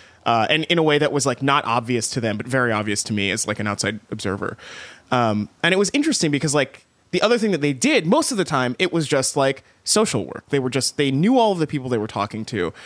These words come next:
They, they, like, were involved in the community. Everybody knew them. Like, I remember, um, the cop I was with, like, picked up, uh, this woman 'cause she, like, had drugs on her. Um, and he was like, "Why'd you, like, why, like, what happened? Like, we talked about this. I let you go last time because, like,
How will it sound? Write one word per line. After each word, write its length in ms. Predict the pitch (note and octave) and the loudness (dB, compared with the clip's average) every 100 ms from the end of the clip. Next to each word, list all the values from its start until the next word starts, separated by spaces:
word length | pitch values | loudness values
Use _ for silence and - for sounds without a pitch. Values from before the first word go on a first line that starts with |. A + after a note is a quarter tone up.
| - - | -20 -2
They, 240 | C#3+ D3 | 2 2
they, 240 | C3 C#3 C3 | 0 0 2
like, 220 | B2 A#2+ | 2 0
were 120 | B2+ | 0
involved 360 | B2 A#2+ C3+ C#3 | 0 2 0 2
in 60 | |
the 60 | C3 | -2
community. 380 | B2 A#2+ A2+ A#2 | 0 -2 0 0
Everybody 300 | E3 G3+ D#3 | 2 2 2
knew 180 | B2+ B2+ | 2 0
them. 140 | G#2+ | 0
Like, 140 | G#2+ | -2
I 60 | B2+ | 0
remember, 460 | C#3+ D3+ D3+ B2+ A#2+ _ _ _ _ _ - - - | 0 0 0 0 -4 _ _ _ _ _ -16 -14 -4
um, 280 | B2 G#2+ G#2+ | -2 0 -2
the 80 | B2+ | -2
cop 200 | B2+ B2+ | 0 0
I 80 | |
was 180 | A2+ G#2+ | 0 0
with, 220 | A#2 G#2+ - - - - | 0 -2 -4 -18 -18 -6
like, 200 | A#2+ A2+ | -2 -2
picked 240 | - D#3+ D#3+ | -2 -2 2
up, 260 | C#3 - - - | 0 0 -12 -2
uh, 220 | B2 A2+ | 2 2
this 180 | A2+ - | 0 0
woman 240 | E3+ D#3 | 0 0
'cause 380 | D3 B2 G#2 - | 0 0 -2 -4
she, 220 | - B2 | -4 -2
like, 160 | G#2+ G#2 | -2 -2
had 340 | B2+ A2 A2+ - _ - - | 0 0 0 -6 _ -20 -6
drugs 340 | B2+ A2+ A2+ | 0 0 0
on 220 | D#2+ G#2+ | 0 0
her. 280 | A2 G#2 G2 - - - - - | 0 0 0 -4 -20 -20 -20 -2
Um, 440 | B2+ A#2+ A2 G#2+ G#2 - | 2 2 2 0 -4 -2
and 140 | C#3+ | 0
he 80 | D#3+ | 2
was 160 | D#3 | 2
like, 160 | D3+ C#3+ | 0 0
"Why'd 240 | F3+ C4 | 0 0
you, 60 | A3 | 0
like, 220 | G3+ G#3+ | 0 0
why, 300 | G#3+ A#3 G#3+ G3 | 0 -2 -2 -2
like, 160 | G#3 | -2
what 80 | G3+ | 0
happened? 400 | G#3 A#3+ B2+ G#2+ | 0 0 0 -2
Like, 140 | A#2 - | -2 -2
we 80 | D#3 | -2
talked 300 | F#3+ A3+ E3+ | 2 2 2
about 240 | C3 A2+ | 0 0
this. 140 | A2 | 0
I 40 | D3 | 2
let 140 | F3+ | 2
you 80 | G3+ | 2
go 160 | F#3+ G#3+ | 2 4
last 260 | F#3 F#3 | 4 2
time 140 | F3 E3 | 0 0
because, 260 | C3+ C3+ | 0 0
like, 160 | C3+ | 0